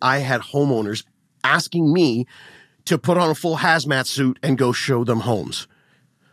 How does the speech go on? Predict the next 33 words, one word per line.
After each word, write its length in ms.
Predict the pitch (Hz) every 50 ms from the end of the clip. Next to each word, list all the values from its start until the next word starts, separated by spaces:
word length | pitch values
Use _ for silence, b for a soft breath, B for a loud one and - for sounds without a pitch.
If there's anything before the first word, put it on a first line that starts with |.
| _ -
Well, 120 | 131 143
the 60 | 135 143
haters 540 | 127 170 170 160 151 147 151 143 - - - -
got 180 | - 123 -
in 80 | - 147
my 140 | 143 143 135
comments 500 | - 156 135 135 139 139 139 - - -
and 140 | 123 117
say, 300 | - 139 127 127 123 123
"It's 160 | 123 139 - -
gonna 180 | - 180 180
keep 260 | 175 - 208 208 160
crashing 640 | - - - 208 208 214 220 190 - 202 196 175 170
now. 500 | 156 147 147 147 147 147 143 143 147 135 B B B B B B B
This 220 | B 135 180 - 170
is 100 | 151 135
a 80 | 156
global 460 | 127 - 139 147 160 156 175 165 170 156
pandemic, 640 | - 143 170 160 139 139 156 156 208 202 170 120 -
you 80 | 131
dumbass. 640 | 127 - 143 127 123 123 135 135 135 139 147 - - - B B B B B
You 100 | 127 147
just 380 | 139 113 139 165 175 - - 156
wanna 260 | 143 143 139 135 123
sell 300 | - - 147 151 117 110
houses. 680 | - - 139 123 127 127 - 113 98 92 101 - 135 151
You 140 | 190 208
just 240 | 190 156 156 131 -
wanna 240 | - 135 131 131 120
make 220 | 120 123 120 87
money 320 | 104 123 120 135 135 123 104
off 260 | 98 95 - - -
us. 240 | 95 85 - -